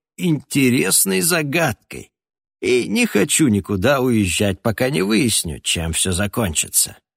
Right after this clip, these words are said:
Я сел в кресло, придвинул к себе столик и поставил на него тарелку. «И в чем там дело?» «О!» — Хьюго откинулся на спинку кресла.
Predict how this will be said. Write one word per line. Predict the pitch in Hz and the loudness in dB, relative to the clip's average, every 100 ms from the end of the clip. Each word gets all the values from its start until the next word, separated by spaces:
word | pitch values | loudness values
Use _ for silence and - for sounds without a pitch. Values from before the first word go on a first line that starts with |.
| _ _ _ _ _ _ _ _ - | _ _ _ _ _ _ _ _ -4
Я | 92 | -2
сел | 92 - 71 | -2 -4 -6
в | - | -8
кресло, | 82 95 - 107 101 - - | -6 -4 -2 -4 -6 -12 -2
придвинул | 104 98 113 90 | 0 2 2 0
к | 82 | -2
себе | - 87 | -4 -2
столик | - - 123 110 - _ _ | -2 -2 -2 -4 -8 _ _
и | 120 | -4
поставил | - 98 - 110 104 | 0 -2 0 -2 0
на | 107 | 0
него | 104 98 92 | 0 0 -2
тарелку. | 101 95 85 - 78 - _ _ _ _ - | -2 -2 -2 -6 -12 -14 _ _ _ _ -4
«И | 117 110 95 | 0 2 0
в | - | 0
чем | - 120 | -2 0
там | 113 95 | 0 0
дело?» | 92 98 107 95 _ _ _ _ _ _ _ _ | 0 0 -2 -6 _ _ _ _ _ _ _ _
«О!» — | - 95 120 151 147 123 87 69 - - _ _ _ _ _ - | -4 0 2 2 2 0 -2 -4 -6 -10 _ _ _ _ _ -2
Хьюго | 110 92 87 | -2 0 -2
откинулся | 85 - 98 85 - | -4 -2 -2 -2 -2
на | 90 | -2
спинку | 87 - 85 82 | -4 -6 -6 -6
кресла. | 85 92 82 - 73 | -6 -6 -4 -6 -8